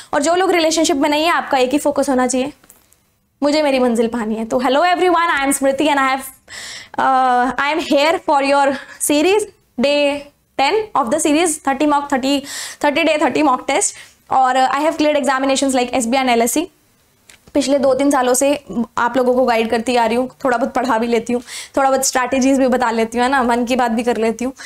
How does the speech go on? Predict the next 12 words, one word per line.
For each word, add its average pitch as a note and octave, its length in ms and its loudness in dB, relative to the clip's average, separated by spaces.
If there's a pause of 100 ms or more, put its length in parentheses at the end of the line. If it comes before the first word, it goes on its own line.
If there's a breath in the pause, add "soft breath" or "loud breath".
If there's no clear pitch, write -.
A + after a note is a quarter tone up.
(200 loud breath)
तो C#4+ 60 0
ये C#4+ 140 2
सब E4 160 0
चीज़ें C#4+ 260 2
हैं। D#4 100 2
बाकी C4+ 220 -2
आपको D4+ 400 0
इस - 220 0
चैनल B3 280 0
पे C4 120 -2
आए A#3+ 260 0
हो, D4+ 220 2